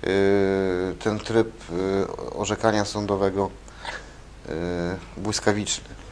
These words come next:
bo dwa dni później byłeś już, y, sądzony przez sąd. Powiedz mi, jak wyglądał ten proces, bo, y, przecież cała sytuacja była nagrana na kamery, to na pewno na kamery,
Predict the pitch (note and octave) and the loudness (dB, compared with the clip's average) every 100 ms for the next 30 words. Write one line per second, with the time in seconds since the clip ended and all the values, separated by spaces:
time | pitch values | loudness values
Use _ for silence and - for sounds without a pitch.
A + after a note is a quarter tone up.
0 | - F2+ G2+ A2+ A#2 A2+ A#2 A2+ G2+ G#2+ | -10 -6 4 6 6 0 -2 -2 0 0
1 | G2 - G2+ - - - - - - - | 0 -2 -6 -6 -12 -16 -16 -16 -16 -14
2 | - F#2 F#2 F#2+ F#2+ F#2+ F#2 F#2 F2+ A2+ | -4 0 2 2 2 2 0 -2 0 2
3 | G#2 F#2+ F2 - - - C#2+ A#1+ - - | 4 2 2 -2 -2 0 -2 -4 -14 -16
4 | - - - - - C3+ C3+ C#3 C3 C3+ | -16 -16 -16 -4 2 4 4 6 4 4
5 | C3 A2+ F#2+ F2 F2 - E2+ E2+ E2+ F#2+ | 6 6 6 2 -4 -4 -4 -4 -2 2
6 | F#2 - - - - - - - F#2 G2 | 2 0 -14 -16 -16 -18 -10 -2 0 0
7 | F#2 - - G#2+ - A2 A2+ G#2+ - - | 0 -4 -2 -4 4 8 10 8 4 -6
8 | - - G#2+ A#2 G2 G#2+ G#2 G#2 G2+ G2+ | -4 2 2 4 4 4 6 6 6 6
9 | G2+ G#2+ G2+ F#2 F2+ E2+ E2+ F#2+ G2 F#2+ | 4 6 6 4 2 -2 0 0 0 0
10 | F2+ G2 F#2 F#2 | 0 2 2 0